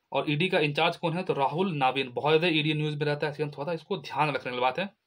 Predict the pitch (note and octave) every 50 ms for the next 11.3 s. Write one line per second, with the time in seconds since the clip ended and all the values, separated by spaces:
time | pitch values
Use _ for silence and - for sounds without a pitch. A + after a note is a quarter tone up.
0 | _ _ _ _ _ _ _ - C#3 C#3 F#3 F#3+ F#3+ _ _ _ - - - -
1 | D#3 D3+ D#3 D#3+ G3 A3+ F3+ - C3+ C#3 C#3 D3 G3+ B3 G#3+ D3+ C#3 C3 C3 C3
2 | C3 B2 A2+ A2 _ _ _ _ _ _ _ _ _ _ _ - C3+ C#3+ F#3+ F#3+
3 | - _ _ _ _ _ _ _ _ _ _ _ _ _ _ _ _ _ _ _
4 | _ _ _ _ - C3 B2+ C3+ C#3+ C#3+ E3 D#3+ G3+ G3 F#3+ - - D#3 D3 D#3+
5 | E3+ E3 D#3+ D#3+ E3 E3+ D#3 D3+ E3 E3 E3 D3+ E3 E3+ D#3+ E3 D3 D3 - E3
6 | E3 E3 D3 D3 C#3+ D3 E3+ G#3 A3 G#3 - _ - B2+ B2 A2+ A2+ B2 A#2+ A#2
7 | G#2+ - _ _ _ _ _ _ _ _ _ _ _ _ _ _ _ _ _ _
8 | _ _ _ _ _ _ _ _ _ _ - C#3+ - - D3+ _ _ _ _ _
9 | _ _ _ _ _ _ _ - B2+ A#2+ - - C3 D3 D3 D3+ D3 C#3+ - D#3+
10 | D#3+ D3+ D#3+ D#3 D#3+ D#3+ D#3 - - - C#3+ D3 D#3+ E3 D#3+ D#3 D#3 D#3 D#3+ D#3+
11 | D#3+ D3+ F#3+ A3+ A#3 A#3